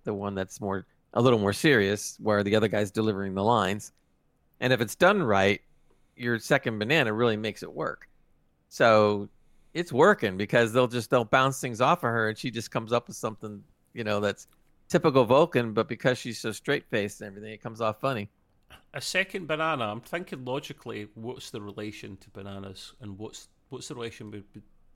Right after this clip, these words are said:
Speaker 2: to a second banana? That makes
Speaker 1: Well,
Speaker 2: no
Speaker 1: I mean, if
Speaker 2: sense to
Speaker 1: do,
Speaker 2: me.
Speaker 1: do you guys, uh, well, I don't know if you, you heard Abbott, Abbott and Costello?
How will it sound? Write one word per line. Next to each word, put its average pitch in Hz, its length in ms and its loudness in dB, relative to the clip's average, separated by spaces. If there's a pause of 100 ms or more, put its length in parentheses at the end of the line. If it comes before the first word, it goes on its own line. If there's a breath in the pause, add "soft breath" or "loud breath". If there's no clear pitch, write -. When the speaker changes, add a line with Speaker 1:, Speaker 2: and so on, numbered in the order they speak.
Speaker 2:
to 110 120 -12
a 98 60 -12
second 101 420 -12
banana? 98 300 -14 (1040)
That 123 100 -8
makes - 60 -4
Speaker 1:
Well, 202 180 8
Speaker 2:
no 185 60 6
Speaker 1:
I 190 40 4
mean, 185 160 4
if 180 100 4
Speaker 2:
sense - 100 -10
to 175 80 4
Speaker 1:
do, 170 60 2
Speaker 2:
me. 160 60 -8
Speaker 1:
do 156 80 2
you 175 60 4
guys, 170 340 4
uh, 139 180 0
well, 127 300 4
I 123 100 -2
don't 127 100 -2
know 117 60 0
if 110 120 -8
you, 107 120 -10 (100)
you 147 100 0
heard 156 140 2
Abbott, 151 360 2
Abbott 147 240 0
and 147 80 -10
Costello? 160 540 -4